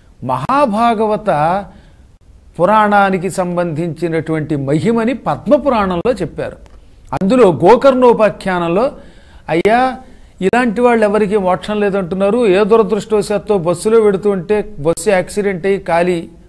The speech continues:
అందులో వాళ్ళు చచ్చిపోవచ్చు, లేదా రైల్లో వెడుతూ ఉంటే రైల్లో కాలి మరణించవచ్చు, లేదా పొరపాటున పిడుగుపడి చచ్చిపోవచ్చు, ఇలాంటి వారందరూ పిశాచాలై అల్లాడిపోతూ ఉంటే వీరికి విముక్తి ఎలాగా?"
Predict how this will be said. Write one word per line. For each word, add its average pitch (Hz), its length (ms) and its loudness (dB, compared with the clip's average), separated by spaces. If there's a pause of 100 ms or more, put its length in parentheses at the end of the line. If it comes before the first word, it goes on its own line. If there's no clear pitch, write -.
అందులో 170 280 -2
వాళ్ళు 175 220 0
చచ్చిపోవచ్చు, 160 540 -2
లేదా 175 260 0
రైల్లో 185 400 0
వెడుతూ 185 320 -2
ఉంటే 175 300 -4
రైల్లో 175 420 -2
కాలి 165 280 -2
మరణించవచ్చు, 175 840 -4 (480)
లేదా 196 240 2
పొరపాటున 196 520 0
పిడుగుపడి 214 520 0
చచ్చిపోవచ్చు, 175 640 -4
ఇలాంటి 214 400 -2
వారందరూ 208 520 0
పిశాచాలై 208 760 -2
అల్లాడిపోతూ 202 760 0
ఉంటే 180 320 -4
వీరికి 202 320 -2
విముక్తి 202 440 -4
ఎలాగా?" 160 720 0